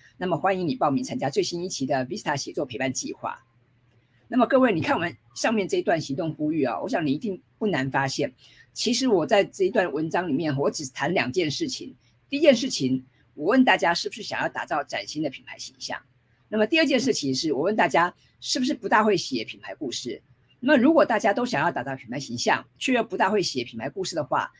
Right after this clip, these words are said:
那么就需要一位品牌顾问哈，跟这个写作教练从旁提供协助了。那么我想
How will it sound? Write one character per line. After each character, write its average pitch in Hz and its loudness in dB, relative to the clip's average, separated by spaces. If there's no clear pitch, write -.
那 185 0
么 160 0
就 240 -4
需 185 -4
要 202 4
一 151 2
位 185 2
品 - -10
牌 123 -6
顾 262 -4
问 196 4
哈， - -10
跟 180 -6
这 202 -4
个 165 -4
写 - -10
作 156 -4
教 143 -2
练 131 -4
从 131 -10
旁 123 -6
提 127 -8
供 170 -6
协 117 -8
助 - -4
了。 - -12
那 202 -2
么 190 4
我 185 2
想 156 0